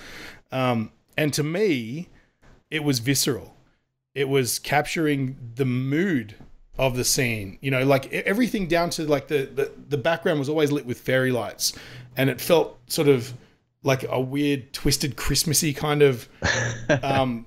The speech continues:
Speaker 1: fantasy sort of thing, you know, like, it was soft focus and it was del-, it was almost delirious. It was like a delirium.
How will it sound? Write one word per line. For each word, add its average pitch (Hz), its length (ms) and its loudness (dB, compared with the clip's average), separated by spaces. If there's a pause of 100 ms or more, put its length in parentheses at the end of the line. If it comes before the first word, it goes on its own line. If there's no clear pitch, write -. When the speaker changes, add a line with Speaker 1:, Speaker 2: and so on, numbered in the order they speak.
Speaker 1:
fantasy 185 760 0
sort 185 220 2
of 170 180 2
thing, 226 520 -2
you 160 80 -6
know, 160 120 0
like, 151 160 2
it 196 40 -8
was 135 120 -6
soft 143 300 0
focus 139 480 0
and 131 120 0
it 120 80 -8
was 113 220 0 (220)
del-, 147 280 -2
it 151 40 -4
was 160 120 0
almost 226 280 0
delirious. 143 720 -2
It - 60 -10
was 147 100 0
like 156 140 0
a 165 60 2
delirium. 127 520 -2